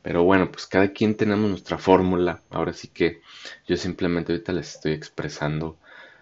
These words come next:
lo que para mí es, y lo que es como las bases del matrimonio para poder, si les gusta, si ahorita pues hay, hay chavos que ya no se casan y que prefieren irse en un libre, pues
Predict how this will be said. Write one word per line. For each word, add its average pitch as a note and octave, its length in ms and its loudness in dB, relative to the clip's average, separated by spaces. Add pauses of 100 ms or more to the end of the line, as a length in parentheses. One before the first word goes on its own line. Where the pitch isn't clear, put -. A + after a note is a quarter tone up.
(800)
lo D#2+ 220 -2
que D2+ 140 -6
para D#2 300 0
mí F#2+ 400 -2
es, - 400 -10 (1120)
y - 60 -16
lo D2+ 200 -8
que D2+ 420 -6 (520)
es - 480 -10
como E2 240 -2
las D2+ 260 0
bases D#2+ 400 2
del D#2 160 -2
matrimonio D2+ 760 -4
para D#2 320 -2 (160)
poder, D#2 420 -2 (840)
si - 200 -8
les F2+ 200 0
gusta, C#3+ 280 -2
si - 160 -4
ahorita F#2+ 380 2
pues - 140 -10
hay, G2 220 2 (420)
hay E2+ 260 -2
chavos F#2 360 2
que E2 140 -4
ya E2 100 2
no F2 140 -4
se - 120 -10
casan D#2+ 380 0
y D2+ 80 -8
que - 140 -20
prefieren E2+ 500 -2
irse E2 220 -10
en E2 60 -4
un D#2+ 140 -4
libre, E2 220 -2
pues - 300 -14